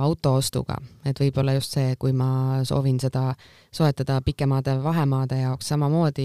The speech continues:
ilmselt ma kujutan ette, et ma hakkan valima siis seal mingit lisavarustust, et, äh, mis seda sõitmist mul mugavamaks teeks või, või kuidas see käib? Et vaat, et, äh,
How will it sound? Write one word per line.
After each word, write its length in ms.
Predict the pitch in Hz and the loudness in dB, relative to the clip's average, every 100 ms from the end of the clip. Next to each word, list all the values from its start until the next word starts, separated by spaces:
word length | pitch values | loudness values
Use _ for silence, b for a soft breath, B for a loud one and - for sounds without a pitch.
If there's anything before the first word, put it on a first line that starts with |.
| 135 | 0
ilmselt 480 | 147 131 120 127 - | 0 0 0 -4 -2
ma 100 | 135 | -2
kujutan 400 | 147 139 - 139 | -2 -2 -2 -2
ette, 300 | 139 _ 131 | -2 _ -6
et 80 | 139 | -4
ma 120 | 127 | -4
hakkan 180 | 135 139 | 0 2
valima 360 | 139 135 131 131 | 2 2 2 2
siis 160 | 123 | 0
seal 160 | - 131 | -2 0
mingit 300 | 131 131 123 | 0 -2 -2
lisavarustust, 840 | 139 139 139 139 117 - 110 - | -2 2 2 2 -2 -6 -6 -4
et, 160 | 120 _ | -6 _
äh, 140 | 131 131 | -4 -2
mis 180 | 135 - | -4 -4
seda 400 | 135 131 131 131 | -4 -2 0 -2
sõitmist 380 | 131 143 135 - | -2 -2 -4 -2
mul 360 | 135 127 127 127 | 0 0 0 0
mugavamaks 600 | 139 147 123 117 117 - | 0 2 0 0 -2 -4
teeks 300 | 127 127 - | -6 -6 -4
või, 120 | 131 127 | -4 -2
või 100 | 147 | 4
kuidas 300 | 196 180 - | 6 4 2
see 80 | 139 | 0
käib? 320 | 151 139 120 B B B - | 2 2 0 B B B -6
Et 80 | 147 | -2
vaat, 200 | 160 147 | 0 0
et, 180 | 139 _ | -4 _
äh, 160 | 139 | 0